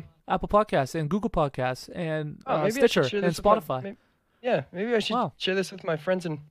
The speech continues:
Speaker 2: family,
Speaker 1: And
Speaker 2: like, real
Speaker 1: Pocket
Speaker 2: quick.
Speaker 1: Cast. Don't forget about Pocket Cast. Yeah, maybe I should tell
Speaker 2: Yeah.
Speaker 1: my mom and dad about this and all my friends who are really into this stuff. That's, that's good shit. Wow.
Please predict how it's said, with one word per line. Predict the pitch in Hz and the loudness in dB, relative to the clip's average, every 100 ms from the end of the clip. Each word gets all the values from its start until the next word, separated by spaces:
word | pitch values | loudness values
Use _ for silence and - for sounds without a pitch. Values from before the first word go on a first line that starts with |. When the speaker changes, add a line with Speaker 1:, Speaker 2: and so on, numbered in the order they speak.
| - | -6
Speaker 2:
family, | 208 214 135 - | -2 0 -2 -2
Speaker 1:
And | |
Speaker 2:
like, | 190 214 | 2 4
real | 139 | 4
Speaker 1:
Pocket | 139 | 2
Speaker 2:
quick. | 135 | -4
Speaker 1:
Cast. | 117 - | -4 -6
Don't | 170 | -4
forget | 190 | -2
about | 180 175 | 0 0
Pocket | 196 - | -2 -4
Cast. | - 127 - | -6 -6 -2
Yeah, | 269 | -2
maybe | 185 302 | 0 0
I | |
should | 277 202 | 0 -2
tell | 220 | -4
Speaker 2:
Yeah. | |
Speaker 1:
my | 247 196 | -2 -2
mom | 160 208 | 0 -2
and | 190 | -2
dad | 160 220 | -2 -2
about | 143 117 | -4 -6
this | 113 - | -8 -6
and | 196 | -6
all | 180 220 233 | -4 -2 0
my | 170 | 0
friends | 226 269 220 151 | 2 2 2 0
who | 147 - - - | -2 -4 -10 -2
are | |
really | 175 220 220 | 2 4 4
into | 262 | 2
this | 165 | 0
stuff. | - 135 117 | 0 -6 -6
That's, | 202 | -8
that's | 208 196 | -10 -10
good | - - | -8 -10
shit. | - 247 190 | -8 -8 -8
Wow. | 156 185 175 | -8 -8 -8